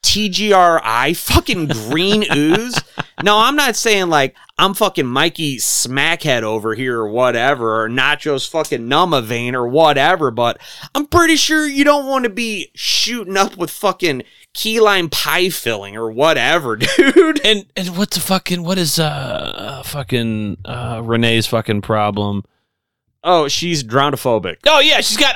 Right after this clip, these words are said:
Speaker 2: a fucking, yeah, that's right, aquaphobia 'cause her uncle, that you said earlier, pushed her in the fucking lake. So, what, you live in a fucking town called Cran-, Camp Crystal Lake or fucking whatever it's
Speaker 1: I think
Speaker 2: called
Speaker 1: she's
Speaker 2: now.
Speaker 1: just visiting, uh, her, her uncle.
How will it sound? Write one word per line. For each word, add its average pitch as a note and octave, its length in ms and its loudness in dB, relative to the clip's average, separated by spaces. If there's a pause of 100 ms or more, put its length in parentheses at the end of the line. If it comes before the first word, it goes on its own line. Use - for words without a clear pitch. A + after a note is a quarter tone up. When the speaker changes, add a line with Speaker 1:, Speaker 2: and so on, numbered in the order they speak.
Speaker 2:
a - 20 -2
fucking, A3+ 460 0
yeah, A3 140 4
that's F3+ 180 -2
right, C3+ 240 4
aquaphobia F#3 580 2
'cause D3 140 2
her C#3 100 2
uncle, C3+ 280 0
that B2+ 160 0
you C3+ 80 -2
said B2 180 0
earlier, G2 240 -2
pushed B2+ 300 -2
her B2+ 80 2
in A2 40 0
the A2 60 -2
fucking A2+ 340 0
lake. G#2+ 220 0 (320)
So, A3 220 2 (100)
what, F#3+ 320 0
you D#3 140 -2
live A3 180 2
in G#3+ 140 0
a - 40 -20
fucking F3+ 320 2
town D3+ 300 0
called A#2+ 220 0
Cran-, A2 240 0
Camp A#2 300 -2
Crystal G#2+ 240 -2
Lake G#2 260 -2
or G2+ 40 -10
fucking G#2+ 300 -6
whatever G#2 300 0
it's - 160 -10
Speaker 1:
I - 20 -16
think C4 140 2
Speaker 2:
called G#2+ 100 4
Speaker 1:
she's G#2 80 0
Speaker 2:
now. G#2+ 80 0
Speaker 1:
just G#2 80 -2
visiting, A2+ 500 2
uh, A2 220 0
her, G#2+ 320 -2
her G#2 280 -6
uncle. G2 520 -10